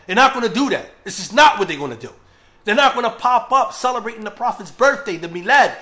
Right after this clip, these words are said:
and putting trees and, and, and ornaments. And they're not gonna do that. They're not gonna waver because they're gonna stick firm to the Sunnah.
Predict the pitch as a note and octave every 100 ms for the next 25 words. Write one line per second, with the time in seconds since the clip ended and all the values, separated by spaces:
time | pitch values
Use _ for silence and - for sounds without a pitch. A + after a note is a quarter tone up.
0 | - G3 A3+ A3+ F#3+ - C#4 C4+ F#3+ F#3+
1 | F#3 D#3+ D3 A#3 C4+ A3 F3 F#3+ - B3
2 | A3+ D4 D#4+ - C4+ B3+ G3 D4+ C#4 G3+
3 | A#3 C4 B3+ B3+ B3 G#3 A3 D#4 F4 E4+
4 | E4+ C#4+ A#3 G#3+ E3 A2+ - _ _ _
5 | _ _ _ _ - F3+ F#3+ F#3+ F#3 -
6 | F3+ - - A#3+ B3 G#3 E3+ D#3+ - G#3+
7 | G#3 D3 A#2